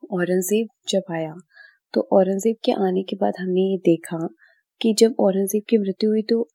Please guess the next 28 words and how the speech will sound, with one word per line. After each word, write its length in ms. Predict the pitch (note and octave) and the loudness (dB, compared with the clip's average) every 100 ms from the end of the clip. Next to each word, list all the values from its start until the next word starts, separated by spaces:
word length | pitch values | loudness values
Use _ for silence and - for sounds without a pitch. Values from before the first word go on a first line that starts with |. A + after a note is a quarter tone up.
| - | 4
औरंगजेब 680 | G3 F#3 G#3 G#3+ A3+ A3+ A3 _ _ _ _ _ _ _ - | 6 6 2 2 2 2 -2 _ _ _ _ _ _ _ 0
ने 120 | A3+ A3+ - | 2 2 2
कुछ 340 | A#3+ - - | 2 2 2
decisions 520 | G#3+ G3 G#3 F#3+ A#3 A3 | 2 4 0 2 0 0
ऐसे 300 | G3 A3 G#3+ | 0 2 0
लिए 360 | G#3 A3 G#3+ - | 2 0 -2 -2
जिनका 600 | G3+ G3 F#3 G#3 G#3+ A3+ _ _ _ - | 0 0 -2 -2 -2 -6 _ _ _ 2
effect 500 | G#3 - G#3+ G#3+ G#3+ | 2 6 6 6 0
जो 200 | F#3 F#3 | -2 -4
था, 240 | F3 F3 E3+ | -8 -10 -8
मतलब 260 | F#3 G3 - | -4 -2 -2
उसका 240 | F#3+ A3 | -2 -2
परिणाम 540 | G#3+ F#3+ F3 F3+ F#3+ | 2 2 2 -2 -4
जो 120 | G#3 G3 | -4 -4
था, 140 | G3+ | -4
वो 160 | G3+ G#3 | 0 0
उसकी 240 | - A3+ | 0 -4
मृत्यु 320 | G3 F3+ F3+ | -4 -2 -2
के 120 | F3 | 0
बाद 180 | F3+ E3+ E3 | -4 -4 -6
देखने 240 | F3 F3+ | -6 -4
को 200 | F3+ F#3 | -2 0
मिला। 200 | F3+ F3+ | 0 -2
और 200 | G3+ A3+ | -2 -2
उसके 380 | - A3+ - B3 | 0 -4 0 0
time 280 | A#3 G#3 F#3+ | 2 0 0
में 140 | G3 | -4
भी 260 | F#3+ G3+ | -4 -6